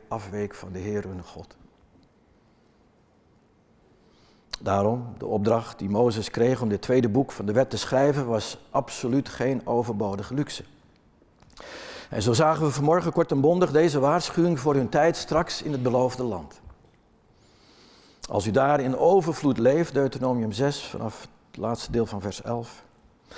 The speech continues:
"Als u daar in overvloed leeft, zorg er dan voor dat u God niet vergeet. De God, de Heer, die u uit de slavernij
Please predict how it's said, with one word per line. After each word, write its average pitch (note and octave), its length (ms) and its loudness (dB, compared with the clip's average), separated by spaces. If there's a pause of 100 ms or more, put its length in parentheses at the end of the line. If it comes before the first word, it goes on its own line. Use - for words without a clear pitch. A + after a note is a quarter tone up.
(260)
"Als C#3+ 140 2
u D3 60 4
daar E3 220 4
in D#3+ 100 0
overvloed D#3+ 640 4
leeft, F3+ 560 4 (380)
zorg G3 580 4
er D3 220 4
dan C3+ 200 2
voor D#3 320 2
dat D#3 200 2
u D#3 100 2
God D3 280 -4
niet D#3+ 180 -4
vergeet. A#3 440 -8 (3000)
De E2 160 -10
God, - 440 -10
de F#2 80 -14
Heer, A2 460 -4 (540)
die A2 140 -2
u F#2 80 -2
uit F2+ 180 -4
de - 100 -18
slavernij G2 760 -8